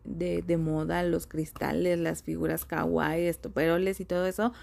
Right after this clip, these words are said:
Pero bueno, yo aquí lo estoy haciendo de esta forma con el gel, porque como es un diseño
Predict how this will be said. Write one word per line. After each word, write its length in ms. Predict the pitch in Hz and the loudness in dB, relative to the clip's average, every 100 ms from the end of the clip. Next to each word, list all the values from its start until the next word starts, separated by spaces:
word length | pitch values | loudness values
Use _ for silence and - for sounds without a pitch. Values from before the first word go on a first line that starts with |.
| - - - - | -16 -16 -2 10
Pero 260 | 277 277 | 10 12
bueno, 240 | 269 254 254 | 8 8 6
yo 220 | 240 226 | 8 6
aquí 240 | 226 240 | 6 2
lo 100 | 226 | 4
estoy 240 | 226 226 220 | 4 6 4
haciendo 360 | 214 214 214 | 4 0 0
de 100 | 196 | -2
esta 220 | 196 - 208 | -2 -2 -2
forma 440 | 190 185 196 208 | 0 0 0 -2
con 180 | 185 175 | -2 0
el 140 | 170 | -2
gel, 320 | - 180 240 - - - - - | 4 6 6 4 -10 -18 -8 12
porque 320 | 277 277 294 | 12 12 4
como 320 | 269 214 175 | 0 -2 -2
es 160 | 160 - | -6 -6
un 80 | 180 | -4
diseño 540 | 190 - 180 180 190 | -4 -4 -2 -2 -4